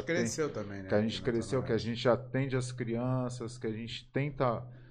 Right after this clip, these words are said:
Speaker 1: sabe, ajudar da, da maneira que a gente tem, que é essa ferramenta que é o esporte. Cara, e a gente tem resultado já, cara, entendeu? E, é, isso é uma coisa que é boa de se ver e é uma, uma coisa que mostra que esse é um,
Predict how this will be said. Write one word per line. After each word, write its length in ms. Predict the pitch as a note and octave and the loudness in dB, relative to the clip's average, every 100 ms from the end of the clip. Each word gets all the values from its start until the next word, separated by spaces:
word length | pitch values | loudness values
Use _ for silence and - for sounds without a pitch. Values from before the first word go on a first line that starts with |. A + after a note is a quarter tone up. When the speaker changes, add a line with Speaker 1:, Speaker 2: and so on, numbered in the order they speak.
| - | -20
Speaker 1:
sabe, 380 | - A#2 A#2 G#2+ | -4 2 2 2
ajudar 760 | A2 A#2+ A#2+ G2 A#2 B2 B2+ A#2 | -2 -2 -4 -2 4 6 6 4
da, 220 | G2 F#2+ | 0 -8
da 280 | - A2+ A2 | -6 -2 0
maneira 380 | A2+ A2 A2+ A#2 | 0 0 0 0
que 100 | A#2 | 0
a 40 | |
gente 260 | A2+ - - | -2 -4 -4
tem, 220 | A#2+ A#2+ | -2 -2
que 80 | A2 | 0
é 60 | |
essa 240 | G#2+ - G#2+ | 0 0 -4
ferramenta 640 | - G#2+ G#2+ G#2+ A2+ A#2 | 0 0 0 0 -2 -2
que 100 | A2+ A2 | -2 0
é 40 | |
o 60 | G#2+ | -2
esporte. 640 | - - - C#3+ - - - - _ _ - - - - - - | -4 -8 -2 -2 -2 -14 -20 -20 _ _ -20 -16 -16 -18 -20 -4
Cara, 200 | C4+ C4+ | 2 8
e 40 | |
a 40 | D3+ | 8
gente 300 | C#3+ C#3 - | 6 -2 4
tem 180 | F3+ A3 | 4 4
resultado 600 | C4+ C4 - G3 B3+ B3 | 2 -2 2 2 2 -2
já, 340 | D3+ D#3 E3 D#3+ | 2 4 4 -2
cara, 500 | - G2 F2 F2+ F#2 | -2 -2 -2 -6 -10
entendeu? 580 | G2 G#2 A#2 A2 G2 G2 | -8 -4 -2 -2 -4 -6
E, 180 | A#2+ B2+ | -4 -2
é, 200 | G#2 B2 | -2 -6
isso 300 | A#2 B2+ D3+ | -8 -4 0
é 20 | |
uma 120 | D#3+ | 2
coisa 260 | E3 F3+ F3+ | 2 2 0
que 160 | F3+ G3+ | 4 6
é 180 | G#3 | 6
boa 420 | G3+ E3+ F3 F#3 F3 | 4 6 8 8 6
de 120 | F3 | 2
se 160 | D3+ | -2
ver 400 | B2 A#2 C#3 F3+ | 0 4 6 6
e 20 | F3+ | 6
é 60 | |
uma, 140 | F3 D#3+ | 4 2
uma 360 | B2+ C3 C#3 | 0 0 -2
coisa 260 | C#3 D#3 E3 | 2 0 0
que 120 | F3 | -2
mostra 360 | D#3+ D#3+ E3 E3 | 2 0 0 -4
que 120 | F3 | 0
esse 320 | F3 F#3 - | 2 2 2
é 20 | |
um, 260 | G#3 F3+ | 2 0